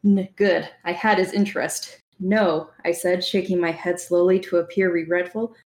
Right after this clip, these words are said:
"Why not?" Emmett improvised. "Are we lacking in courage?" I frowned at him. "No, I heard that she was interested in someone else."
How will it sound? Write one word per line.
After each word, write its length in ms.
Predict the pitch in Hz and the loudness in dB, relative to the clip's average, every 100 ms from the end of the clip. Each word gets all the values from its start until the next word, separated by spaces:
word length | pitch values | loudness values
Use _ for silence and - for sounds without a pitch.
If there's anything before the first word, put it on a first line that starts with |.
| _ _ | _ _
"Why 280 | 165 180 180 | -2 0 2
not?" 400 | 185 285 220 185 - _ _ _ _ - | 2 2 0 -4 -12 _ _ _ _ -4
Emmett 300 | 180 170 - | 0 0 -2
improvised. 680 | 165 175 170 175 202 208 - _ - | -4 -4 -2 0 0 -2 -10 _ 0
"Are 180 | 180 | 2
we 160 | 175 170 | 2 2
lacking 460 | 160 165 196 214 180 | 0 -2 0 0 2
in 160 | 160 | 0
courage?" 640 | 156 165 180 294 349 - - - | -2 0 2 2 0 -6 -16 -4
I 120 | 247 | -4
frowned 340 | - 170 170 | -2 -2 -2
at 120 | 156 160 | -4 -4
him. 340 | 190 180 180 _ _ _ - | -4 -4 -6 _ _ _ -2
"No, 460 | 254 214 180 180 - _ _ - | 2 2 2 -2 -8 _ _ -4
I 80 | 202 | -2
heard 320 | 277 302 208 | 2 2 0
that 160 | 180 | -2
she 100 | - 196 | 2 2
was 120 | 180 | 2
interested 440 | 220 214 180 170 | 0 -2 -2 -2
in 100 | 185 | 0
someone 320 | 185 170 190 | 0 -2 0
else." 340 | 240 175 - | 0 -2 -6